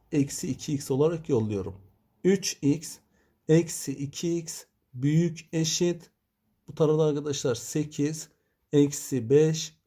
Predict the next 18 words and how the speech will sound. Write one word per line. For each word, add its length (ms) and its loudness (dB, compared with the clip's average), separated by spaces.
artı 760 0
altı 380 0
var. 240 -10
Yani 320 4
üç 200 -2
x'ten 460 -2
iki 240 -4
x 160 -4
çıksa 500 -6
x 380 -2
büyük 440 2
eşit 460 0
sekizden 760 2
beş 280 4
çıktı, 280 -10
üç, 440 -2
altı 420 0
daha 500 0